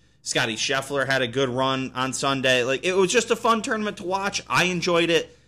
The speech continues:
Like I said, golf Twitter was kinda ragging on it, but I don't care. Golf Twitter can be stuck up. I do have to say, K H Lee may be one of my new favorite golfers. He, he was say, I think I'm gonna,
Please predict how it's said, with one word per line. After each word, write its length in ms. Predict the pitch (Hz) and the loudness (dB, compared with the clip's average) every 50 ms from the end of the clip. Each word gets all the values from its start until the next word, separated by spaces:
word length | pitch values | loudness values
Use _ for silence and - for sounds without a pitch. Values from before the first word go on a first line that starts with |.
| _ _ | _ _
Like 100 | - 131 | -6 -4
I 20 | 123 | -2
said, 240 | - - 95 87 - | -2 -4 -4 -2 0
golf 260 | 143 156 170 165 - | 2 2 2 2 0
Twitter 240 | - 175 170 165 165 | 0 0 0 2 2
was 140 | 151 143 | 0 -2
kinda 240 | - - 147 143 135 | -2 -2 -2 -2 -2
ragging 420 | 120 107 110 117 120 127 123 123 123 | 0 0 2 2 4 2 2 0 0
on 200 | 123 123 123 123 | 0 0 0 -2
it, 140 | 120 120 | -2 -4
but 100 | - 131 | -4 -4
I 100 | 165 180 | -4 -2
don't 160 | 127 101 95 - | -4 -4 -6 -8
care. 300 | - 101 95 101 104 104 | -8 -6 -4 -4 -4 -4
Golf 240 | - 147 147 - | -4 -4 -4 -4
Twitter 260 | - - 110 104 101 98 | -6 -6 -6 -6 -6 -6
can 140 | - 104 | -8 -10
be 80 | 95 98 | -8 -6
stuck 360 | 98 - - 101 92 - - | -6 -6 -4 -6 -6 -6 -6
up. 280 | 101 95 92 92 - - - - - - - _ _ _ - | -6 -6 -6 -8 -10 -16 -20 -20 -20 -20 -20 _ _ _ -2
I 100 | 123 143 | 0 0
do 180 | 135 123 170 165 | 2 2 4 4
have 220 | 165 156 147 - | 6 4 4 2
to 80 | 151 135 | -2 -4
say, 380 | - - 117 107 98 95 - _ _ _ _ _ _ _ _ | -2 -2 0 0 -2 -4 -6 _ _ _ _ _ _ _ _
K 140 | - - 151 | -2 0 2
H 380 | 156 165 170 170 160 160 - | 2 2 2 0 -2 -4 -4
Lee 420 | 131 120 117 107 107 107 104 - _ _ _ _ _ | -2 -2 -2 0 -2 -4 -6 -10 _ _ _ _ _
may 240 | - 117 123 123 120 | -10 -4 -2 0 0
be 140 | 117 120 123 | 0 -2 -2
one 180 | 117 113 113 113 | -2 -2 -2 -4
of 100 | 110 101 | -4 -4
my 160 | 113 104 104 | -2 -2 -2
new 160 | 107 107 101 | -2 -4 -4
favorite 340 | 95 - 104 101 98 98 - | -4 -4 -4 -4 -4 -6 -6
golfers. 580 | - 98 95 90 - - 92 90 - - - - _ _ _ _ _ _ _ - - _ - | -4 -4 -4 -4 -6 -8 -14 -14 -14 -14 -18 -20 _ _ _ _ _ _ _ -20 -20 _ -12
He, 200 | - 131 127 - | -8 -8 -6 -6
he 220 | - 120 127 131 | -6 -6 -6 -4
was 160 | 135 135 - | -4 -4 -2
say, 300 | - - 147 147 147 - | -2 0 2 2 0 0
I 180 | - 123 123 127 | 0 -2 -4 -2
think 200 | - 180 160 - - | -4 -6 -8 -6 -4
I'm 160 | 131 135 143 | -4 -2 -2
gonna, 220 | 143 143 135 113 | -2 -4 -4 -6